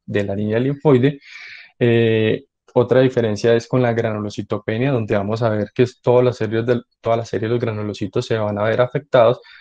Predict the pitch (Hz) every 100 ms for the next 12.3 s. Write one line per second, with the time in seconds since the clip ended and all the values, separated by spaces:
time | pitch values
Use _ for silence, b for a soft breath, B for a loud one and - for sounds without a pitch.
0 | B 113 110 107 117 123 - 107 104 104
1 | 113 117 117 - 123 - 113 107 107 -
2 | 104 113 113 120 - 113 113 117 117 131
3 | 143 120 127 135 135 B B B B _
4 | - 175 165 151 151 151 151 151 147 143
5 | 123 139 139 - 113 107 101 - - 113
6 | 110 101 - _ _ 113 107 107 113 113
7 | 107 110 113 107 117 104 110 - 107 104
8 | 104 - 110 101 104 101 104 135 135 -
9 | 107 104 104 120 104 104 113 - 135 127
10 | 123 131 127 B B B - 123 113 110
11 | 107 110 104 104 104 127 127 127 107 107
12 | 113 127 135